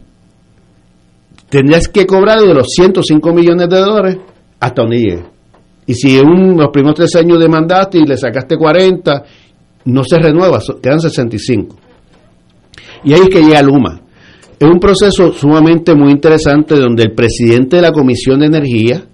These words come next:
participó en escoger, seleccionar la compañía, pero no se limitó. Hay evidencia, y tenemos evidencia, que él participó también en la negociación del contrato.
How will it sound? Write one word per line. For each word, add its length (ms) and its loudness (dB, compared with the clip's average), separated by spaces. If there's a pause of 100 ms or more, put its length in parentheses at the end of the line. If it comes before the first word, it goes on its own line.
(600)
participó 640 0
en 120 2
escoger, 500 -2 (360)
seleccionar 840 -2 (140)
la 160 -2
compañía, 720 0 (440)
pero 180 2
no 120 0
se 140 0
limitó. 500 0
Hay 220 0
evidencia, 800 2
y 100 -6
tenemos 420 0
evidencia, 560 -6 (460)
que 100 0
él 160 0
participó 600 -2
también 300 0
en 60 2
la 60 0
negociación 480 -4
del 100 -2
contrato. 480 -10